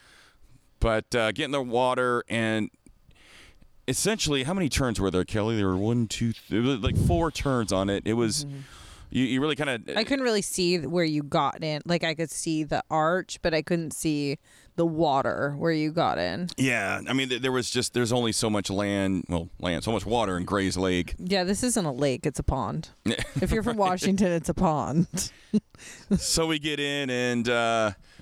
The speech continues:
Speaker 1: we're getting around. I am just having a shit swim. I think my official time was, like, forty-nine minutes, you know. Uh,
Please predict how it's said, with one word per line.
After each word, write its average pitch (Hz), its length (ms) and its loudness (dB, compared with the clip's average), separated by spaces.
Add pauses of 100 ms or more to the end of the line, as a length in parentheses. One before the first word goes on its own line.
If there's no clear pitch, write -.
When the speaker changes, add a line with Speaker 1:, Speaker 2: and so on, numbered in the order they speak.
(100)
Speaker 1:
we're 117 80 0
getting 127 220 -2
around. 123 360 2
I 131 80 2
am 156 140 -2
just 117 160 -4
having 120 200 -2
a 101 80 -4
shit - 400 -4
swim. 90 520 -2
I 92 40 0
think 92 140 -4
my 92 120 0
official 90 360 -2
time 87 200 -2
was, 78 100 -4
like, 71 140 -8
forty-nine 87 880 -6
minutes, 85 520 -6 (440)
you 107 120 -2
know. 92 340 0 (680)
Uh, 92 560 2